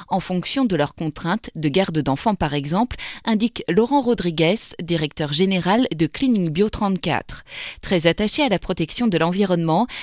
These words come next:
la coopérative met à disposition de ses employés des véhicules électriques et utilise uniquement des produits d'entretien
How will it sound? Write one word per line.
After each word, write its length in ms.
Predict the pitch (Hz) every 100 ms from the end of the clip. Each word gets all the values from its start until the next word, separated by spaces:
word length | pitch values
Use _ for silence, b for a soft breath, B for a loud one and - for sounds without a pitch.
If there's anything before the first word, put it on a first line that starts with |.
| B
la 180 | 208 208
coopérative 720 | - 233 214 202 196 - 285
met 180 | 226 190
à 60 | 175
disposition 640 | 185 - 208 185 185 285
de 120 | 247
ses 240 | 175 175 165
employés 440 | 156 165 151 220 B B -
des 100 | 214
véhicules 440 | 202 220 - 202
électriques 640 | 247 247 - - 220 - -
et 160 | 202 180
utilise 440 | 160 - 156 147 -
uniquement 440 | 196 196 190 277 294
des 120 | 202
produits 320 | - 165 175
d'entretien 480 | 160 147 160 -